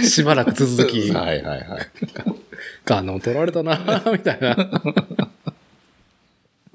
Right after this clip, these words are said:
Speaker 1: ダブルオーはまあなんか、あ、斬新だな。
Speaker 2: うん。
Speaker 1: 斬新だなーっていうね。まあ、ファーストシーズンはね、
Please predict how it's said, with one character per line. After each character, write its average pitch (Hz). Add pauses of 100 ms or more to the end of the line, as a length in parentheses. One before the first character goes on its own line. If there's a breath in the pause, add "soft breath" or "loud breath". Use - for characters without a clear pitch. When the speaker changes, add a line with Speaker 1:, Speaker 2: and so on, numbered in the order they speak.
(1600 loud breath)
Speaker 1:
ダ 190
ブ 254
ル 339 (120)
オ 339
ー -
は 131
ま 127
あ 110
な 110
ん 107
か、 98 (100)
あ、 117
斬 117
新 113
だ 104
な。 113
Speaker 2:
う 117
ん。 92 (1200)
Speaker 1:
斬 127
新 131
だ 127
な 123
ー 123
っ -
て -
い -
う 95
ね。 131 (420)
ま 139
あ、 113
フ - (240)
ァ 175
ー -
ス -
ト 208
シ -
ー -
ズ -
ン 90
は 90
ね、 160